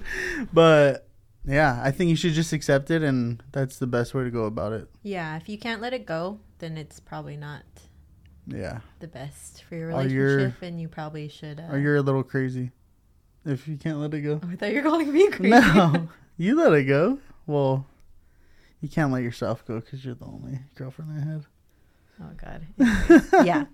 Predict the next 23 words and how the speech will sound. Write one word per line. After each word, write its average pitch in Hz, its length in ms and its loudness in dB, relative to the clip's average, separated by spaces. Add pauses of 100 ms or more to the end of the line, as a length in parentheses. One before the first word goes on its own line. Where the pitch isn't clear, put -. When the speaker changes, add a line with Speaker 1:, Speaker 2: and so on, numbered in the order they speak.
(120)
Speaker 2:
So - 120 -10
you 233 140 -4
have 254 120 -4
to 277 100 -10
accept 247 420 -8
it, 214 220 -4
or 180 200 -4
you 175 140 -6
need 175 220 -8
to - 80 -12 (100)
accept 165 340 -12
that 147 120 -12
you 151 100 -10
can't 208 280 -6
accept 160 440 -12
it 160 240 -12 (640)
and 165 160 -12
just 165 220 -14
part 165 240 -10
ways. 185 340 -10 (720)
Speaker 1:
Sure, 127 400 -2
I 143 100 -4
agree. 123 320 -4